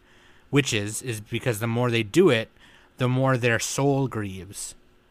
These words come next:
And when that soul is fully grieved and becomes fully, like, just hardened in darkness,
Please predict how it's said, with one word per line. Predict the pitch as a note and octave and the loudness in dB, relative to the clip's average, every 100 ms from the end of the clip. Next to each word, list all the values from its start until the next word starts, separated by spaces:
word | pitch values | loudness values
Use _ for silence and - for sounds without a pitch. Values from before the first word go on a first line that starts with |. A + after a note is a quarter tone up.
| _ _ _ _ | _ _ _ _
And | A#2+ A#2 A2+ A2 G#2 | -4 -2 -2 -4 -2
when | A#2+ A#2+ | -2 2
that | B2 C3+ | 2 0
soul | - - B2+ B2+ B2 B2 - | -2 -2 0 2 0 -2 -6
is | B2 - | -8 -8
fully | - C3+ A#2+ | -4 -2 -2
grieved | A2 B2 B2+ A2 G2+ - | -2 -2 -2 -2 -4 -10
and | A#2 G#2+ | -10 -8
becomes | G#2 B2 G#2 | -6 -6 -6
fully, | - A#2 A2+ G#2+ | -8 -6 -4 -4
like, | G#2 G2+ - | -4 -6 -8
just | - G#2 - - - - _ _ _ - | -10 -10 -10 -18 -20 -20 _ _ _ -6
hardened | C3+ A#2+ A#2 A2 | 0 0 -2 -6
in | G2+ | -6
darkness, | G2+ B2 B2+ G#2 F#2 - - | -2 -2 -4 -8 -10 -12 -16